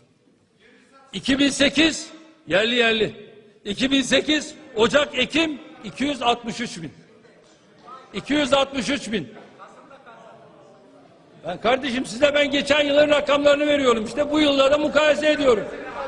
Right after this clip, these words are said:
Kasım'da, Kasım'da az da satılsa geçen yıla göre daha iyi olacak. Merak etme. Bu durum da burada.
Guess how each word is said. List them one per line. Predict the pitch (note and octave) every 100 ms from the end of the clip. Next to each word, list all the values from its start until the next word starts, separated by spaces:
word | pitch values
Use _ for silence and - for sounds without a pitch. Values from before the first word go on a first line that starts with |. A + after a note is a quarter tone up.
| -
Kasım'da, | - - D4 D4+ D4+ D4 C#4+ - - -
Kasım'da | - D4 D4 D4+ D#4 C#4 -
az | A#3+ E4 -
da | D#4
satılsa | D4 C#4+ C#4 C4 D#4+ D#4+ - D4 D4+
geçen | C4+ C#4 D#4
yıla | D4+ D4 C#4+
göre | C#4+ D#4 D#4
daha | D#4 D4+
iyi | C4
olacak. | G3+ E3+ F3
Merak | A#3 C4 B3+
etme. | A#3+ - - - - - - - - - - - - - - C#4
Bu | D#4+
durum | E4 D#4
da | D4 B3
burada. | G#3+ E3